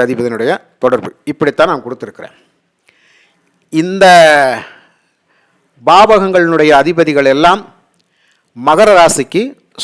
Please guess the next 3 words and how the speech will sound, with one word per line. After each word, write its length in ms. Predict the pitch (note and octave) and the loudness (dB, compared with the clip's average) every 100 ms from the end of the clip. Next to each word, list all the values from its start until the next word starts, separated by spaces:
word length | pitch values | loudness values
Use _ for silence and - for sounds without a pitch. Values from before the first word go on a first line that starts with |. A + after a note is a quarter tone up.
| - | -6
சப்போர்ட்டிங்காக 840 | D#3 D#3 - D#3 - F#3 D#3+ D3+ F#3+ D#3+ | -2 -2 2 2 2 0 2 2 2 -2
இருக்கக்கூடியவர்கள். 760 | D#3 D#3+ C3 C3+ A2+ G2+ - - _ _ _ _ _ _ _ _ _ _ _ _ _ _ _ _ _ _ - | -2 -6 -4 -4 -4 -8 -14 -20 _ _ _ _ _ _ _ _ _ _ _ _ _ _ _ _ _ _ -8
அப்படின்னா 280 | D3 D#3+ E3+ | -4 -2 0